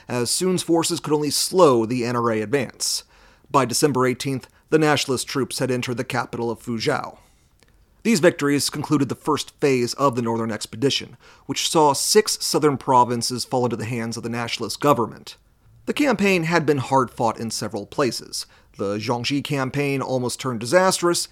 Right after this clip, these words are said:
and the advance through the mountains of Fujian was no picnic either. But overall, it had been a resounding success.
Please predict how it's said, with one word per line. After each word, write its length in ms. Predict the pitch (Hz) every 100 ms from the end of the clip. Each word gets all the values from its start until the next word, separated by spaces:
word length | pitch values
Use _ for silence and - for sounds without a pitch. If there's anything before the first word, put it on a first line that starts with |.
| - -
and 140 | 214
the 80 | 185
advance 340 | 151 127 127
through 200 | - 131
the 40 | 123
mountains 420 | 120 127 127 117
of 140 | 123
Fujian 460 | - 131 113 135 131
was 180 | 117 -
no 140 | 117
picnic 400 | - 131 - 101
either. 400 | 151 120 - - - _ _ _ -
But 100 | 170
overall, 500 | 240 180 160 160 - -
it 140 | 135
had 160 | 165 127
been 180 | 156 151
a 140 | 139 147
resounding 840 | 135 147 120 127 175 185 139 117
success. 680 | - 110 - - - - -